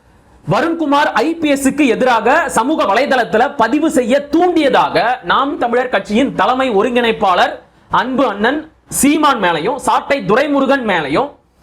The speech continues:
அன்பு நண்பன் இடுமாவனம் கார்த்தி மேலையும் வழக்கு பதிவு செஞ்சிருக்கிறாங்க.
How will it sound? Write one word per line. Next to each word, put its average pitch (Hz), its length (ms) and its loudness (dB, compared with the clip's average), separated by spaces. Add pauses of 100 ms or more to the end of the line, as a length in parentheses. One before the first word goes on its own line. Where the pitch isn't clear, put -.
(320)
அன்பு 269 380 -2
நண்பன் 247 340 -2 (140)
இடுமாவனம் 285 580 0 (520)
கார்த்தி 311 500 2
மேலையும் 220 420 0 (220)
வழக்கு 247 360 -4
பதிவு 175 300 -2 (280)
செஞ்சிருக்கிறாங்க. 190 540 0